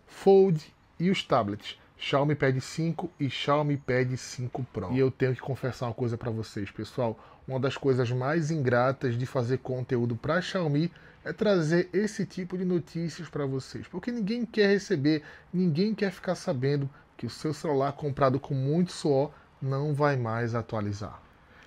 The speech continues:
Eu vou ficando por aqui em busca de outras notícias, espero que mais felizes pra vocês. E você aí do outro lado, deixa o like, se inscreve, fica tech,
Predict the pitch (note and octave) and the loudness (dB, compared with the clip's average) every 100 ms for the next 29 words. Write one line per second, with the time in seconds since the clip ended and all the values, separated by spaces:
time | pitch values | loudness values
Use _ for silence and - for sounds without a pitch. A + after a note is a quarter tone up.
0 | - - D#3 E3 D3+ - F#3+ G3 F#3+ - | -12 2 4 4 2 0 2 2 0 2
1 | F3+ F#3+ F3 D#3+ D#3 E3+ - C#3+ C3+ D3 | 0 2 0 2 2 2 0 0 2 2
2 | A3+ A3 G#3+ F3+ F3+ - C#3+ D3 - E3 | 2 2 2 2 0 0 -2 0 -2 -6
3 | - - - B2+ - - B2+ C3+ E3+ _ | -8 -20 -14 -10 -4 2 4 4 0 _
4 | _ - C3 B2+ C#3 E3 - F#3 C3 B2 | _ -6 -2 2 2 2 0 2 2 2
5 | C3 B2+ - A2+ G#2+ A#2 - E3 F3+ - | 0 -2 -4 -6 -6 -8 -4 -2 -2 -6
6 | - A3 A3+ A3 G3 F#3 F#3 F#3+ E3 D#3 | -6 -2 -2 0 2 2 2 2 6 6
7 | D#3 E3+ - - - D#3+ E3+ D#3+ C3+ - | 4 -4 -16 -20 -8 -6 0 4 4 4
8 | E3+ - E3+ D#3+ D#3+ F3+ - _ - D#3 | -8 -4 2 2 2 -2 -8 _ -8 -2
9 | D#3+ - C3 - | 0 2 2 0